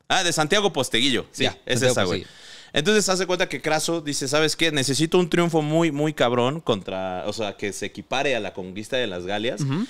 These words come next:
Speaker 1: Y resulta que al lado de Siria estaba el Imperio Parto, ¿no? El Imperio Parto era un imperio enorme, güey, que ahorita ocupa casi, ocupaba casi todo el territorio de Asia Central, ¿no? O sea, venía ca-,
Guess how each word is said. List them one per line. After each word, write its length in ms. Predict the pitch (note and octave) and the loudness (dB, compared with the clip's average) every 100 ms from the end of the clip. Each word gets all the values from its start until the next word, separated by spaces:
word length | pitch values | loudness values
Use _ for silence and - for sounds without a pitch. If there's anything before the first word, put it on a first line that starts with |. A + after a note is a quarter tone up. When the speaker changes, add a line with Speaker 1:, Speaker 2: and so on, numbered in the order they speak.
| - | -4
Speaker 1:
Y 120 | C3 | 0
resulta 400 | C#3 C#3+ F3+ F3+ | 2 4 2 2
que 100 | - | 0
al 100 | C#3 | 2
lado 200 | D3+ F3 | 4 4
de 100 | D#3+ | 4
Siria 380 | C#3 F3 D3+ D#3 | 4 4 6 4
estaba 340 | B2 A#2+ C3+ C#3 | 2 -2 0 2
el 80 | |
Imperio 400 | B2+ A#2 C3 B2+ | 0 2 2 2
Parto, 420 | - F#3 F#3 G#2+ - _ _ _ | 2 2 2 -4 -6 _ _ _
¿no? 260 | G2 A#2 F3+ | -4 0 2
El 120 | C#3 | 0
Imperio 260 | B2+ C#3 D#3 | 2 2 2
Parto 300 | D3 C#3+ D3+ | 0 -2 -2
era 80 | D#3 | -2
un 120 | D#3+ | -4
imperio 440 | C#3 C#3+ C#3+ D#3 - | -6 -4 -2 -2 -4
enorme, 500 | C3 D#3+ G#3 G3+ D3+ | -6 0 0 0 0
güey, 200 | B2 G#2+ | 0 0
que 80 | |
ahorita 320 | A#2+ A#2 C#3 D#3+ | 0 0 0 -4
ocupa 380 | D3+ D3 D#3+ | -4 -4 -4
casi, 340 | - D3 C#3+ - | -2 -4 -4 -4
ocupaba 480 | A#2 C3+ D3+ D3 D#3 | -4 -4 -6 -6 -4
casi 220 | D3 D3 | -6 -4
todo 220 | D3 C#3 | -2 -2
el 100 | C#3 | 0
territorio 560 | B2+ G#2+ G2 A#2+ B2+ C3+ | -2 -2 -2 0 2 2
de 380 | A2+ G2 F2+ E2+ | 2 2 0 -2
Asia 240 | A2+ B2+ | -2 -2
Central, 460 | G#2 F#2+ B2+ D3 A2+ | -2 -2 0 2 2
¿no? 120 | D#3 | 0
O 80 | C#3+ | 0
sea, 120 | G#2 | 0
venía 380 | G2 A2 C3 - | 2 2 2 0
ca-, 140 | F#2+ | -6